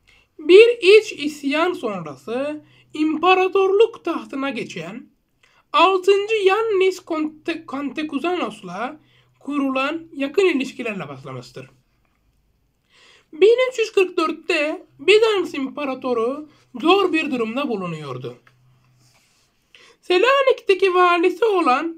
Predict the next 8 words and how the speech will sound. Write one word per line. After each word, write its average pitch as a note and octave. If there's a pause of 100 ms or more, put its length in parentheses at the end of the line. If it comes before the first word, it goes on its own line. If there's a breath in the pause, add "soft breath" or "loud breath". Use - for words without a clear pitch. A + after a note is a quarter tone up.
Yannis E4+ (960)
Apokons-, F4
Apokosos B3 (760)
duruma F#4
hakim E4
olamamış B3 (480)
ve F4
bağnaz D#4